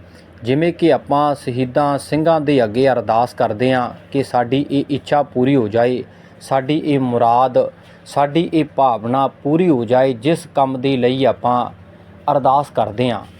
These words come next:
ਕਈ ਪਰਿਵਾਰਾਂ ਦੇ ਫੋਨ ਆਉਂਦੇ ਨੇ ਕਿ ਅਸੀਂ ਅਰਦਾਸ ਵੀ ਕੀਤੀ, ਚੁਪਹਿਰਾ ਸਾਹਿਬ ਦੇ ਪਾਠ ਵਿੱਚ ਹਾਜ਼ਰੀਆਂ ਵੀ ਭਰੀਆਂ,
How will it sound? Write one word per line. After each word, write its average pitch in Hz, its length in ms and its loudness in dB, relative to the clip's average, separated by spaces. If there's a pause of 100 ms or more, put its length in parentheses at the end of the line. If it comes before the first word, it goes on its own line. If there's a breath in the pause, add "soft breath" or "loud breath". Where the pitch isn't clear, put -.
ਕਈ 190 180 2
ਪਰਿਵਾਰਾਂ 131 600 0
ਦੇ 139 140 -2
ਫੋਨ 139 380 -2
ਆਉਂਦੇ 120 300 -2
ਨੇ 127 240 -2 (440 loud breath)
ਕਿ 180 180 4
ਅਸੀਂ 175 260 2
ਅਰਦਾਸ 127 520 2
ਵੀ 139 180 -2
ਕੀਤੀ, 127 640 -2 (220)
ਚੁਪਹਿਰਾ 170 380 2
ਸਾਹਿਬ 139 320 -2
ਦੇ 139 100 0
ਪਾਠ 120 380 0
ਵਿੱਚ 127 240 -2
ਹਾਜ਼ਰੀਆਂ 117 560 -2
ਵੀ 127 140 -4
ਭਰੀਆਂ, 120 600 -2